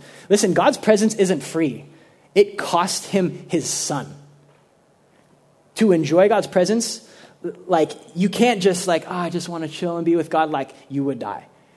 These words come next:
God says, "I have to kill my son, pour out all my wrath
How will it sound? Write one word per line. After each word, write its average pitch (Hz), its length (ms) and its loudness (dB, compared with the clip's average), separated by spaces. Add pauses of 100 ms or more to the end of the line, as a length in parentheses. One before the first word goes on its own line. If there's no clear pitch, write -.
(140)
God 170 180 4
says, 156 240 -2
"I 165 120 4
have 175 200 0
to - 80 -12
kill 175 380 -4
my 160 160 -2
son, 107 320 -12 (960)
pour 170 200 0
out 143 140 4
all 143 120 0
my 175 140 -2
wrath 143 640 -2